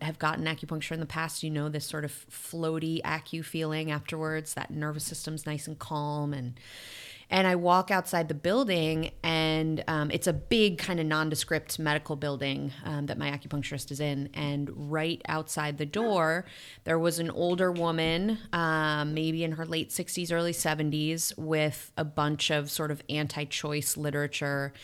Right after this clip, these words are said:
And, you know, a lot of this, I, I've seen so much of this when I volunteered at Planned Parenthood, but, um, you know, a lot of it is meant to be inflammatory with, you know, pictures that they're using and,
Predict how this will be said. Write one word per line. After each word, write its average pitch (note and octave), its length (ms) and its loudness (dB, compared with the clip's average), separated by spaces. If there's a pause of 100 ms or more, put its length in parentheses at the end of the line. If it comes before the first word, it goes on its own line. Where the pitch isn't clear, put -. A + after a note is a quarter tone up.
(300)
And, A3 320 6
you A#3+ 100 6
know, E3 280 4 (100)
a G3 80 6
lot F#3 280 8
of F3 120 4
this, E3+ 220 4
I, F#3 180 6 (160)
I've E3+ 280 2
seen D#3+ 380 2
so D#3 160 -2
much C#3 220 -2
of C#3 80 -6
this C#3+ 220 -4
when C#3+ 100 -2
I C#3 200 -2 (120)
volunteered D3 500 -2
at C3+ 140 -6
Planned C#3+ 220 -4
Parenthood, D#3+ 440 2
but, - 300 0
um, C#3 360 -4 (340)
you C#4+ 100 8
know, F#3 80 10
a E3+ 80 8
lot F3 220 10
of E3 80 4
it D#3+ 160 6
is D3+ 160 0
meant D3 380 0
to E3 120 -4
be C#3+ 580 -2
inflammatory C#3 1000 -2 (100)
with, D3+ 400 -4 (300)
you D#3 160 0
know, C3 100 0
pictures C#3+ 460 -4
that C3+ 80 -10
they're C#3+ 140 -2
using C3+ 520 -2
and, C3 240 -6